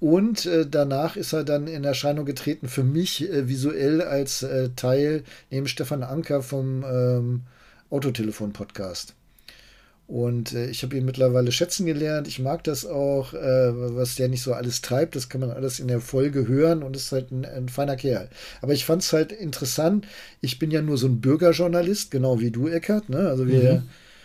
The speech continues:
Speaker 1: sind ja keine echten Journalisten. Äh, und, äh, wenn du mit echten Journalisten redest, die nicht, äh, äh, das als einziges Thema halt haben, dass du kein Journalist bist und sie sind schon,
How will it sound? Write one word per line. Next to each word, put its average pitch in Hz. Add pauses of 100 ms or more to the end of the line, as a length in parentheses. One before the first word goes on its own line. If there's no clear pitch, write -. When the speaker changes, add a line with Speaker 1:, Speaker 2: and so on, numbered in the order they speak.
(280)
Speaker 1:
sind 147
ja 131
keine 127
echten 139
Journalisten. 147
Äh, 147
und, 143
äh, 135 (100)
wenn 135
du 156
mit 143
echten 165
Journalisten 143
redest, 208
die 131
nicht, 156 (1040)
äh, - (120)
äh, -
das 139
als 143
einziges 147
Thema 175
halt 123
haben, 131
dass 127
du 175
kein 170
Journalist 135 (400)
bist 135
und 117
sie 127
sind 147
schon, 170